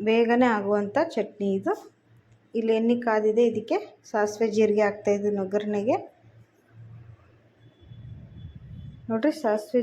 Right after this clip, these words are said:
ಜೀರಿಗೆ ಚೆನ್ನಾಗಿ ಚಿಟ್ಪಟ ಆದಮೇಲೆ ಹಸಿಮೆಣಸಿನ್ಕಾಯಿ ಮತ್ತು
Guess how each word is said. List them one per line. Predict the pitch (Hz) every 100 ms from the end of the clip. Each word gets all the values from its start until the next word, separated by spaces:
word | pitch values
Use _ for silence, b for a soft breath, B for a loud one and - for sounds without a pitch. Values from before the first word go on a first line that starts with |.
| 214
ಜೀರಿಗೆ | 220 214 320 - - - 220
ಚೆನ್ನಾಗಿ | 214 220 220
ಚಿಟ್ಪಟ | 214 - 214 214
ಆದಮೇಲೆ | 208 208 208 320 415 B B B B _
ಹಸಿಮೆಣಸಿನ್ಕಾಯಿ | 226 - 233 220 - 214 - 214 208
ಮತ್ತು | -